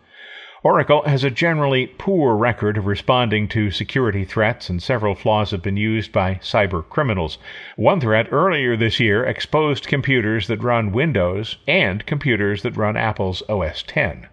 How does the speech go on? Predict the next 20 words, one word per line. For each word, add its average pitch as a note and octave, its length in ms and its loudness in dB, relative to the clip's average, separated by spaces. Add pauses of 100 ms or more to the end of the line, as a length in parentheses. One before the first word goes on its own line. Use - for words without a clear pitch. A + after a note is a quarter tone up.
(500)
Computers E3 480 2
were B2+ 140 2
infected C3+ 420 -2
inside A#2+ 640 0
some E3 140 -4
large G2 340 4
organizations, A2+ 880 0
including, E3 480 -2
for E3+ 120 0
example, A2+ 640 0 (300)
Apple F#2+ 540 -2 (380)
and F3 120 -2
Facebook. - 540 -2 (720)
The C3 100 2
U G3 160 2
S F#3 160 2
Department D#3 520 -2
of A2 120 -2
Homeland C3+ 500 2
Security C3+ 560 0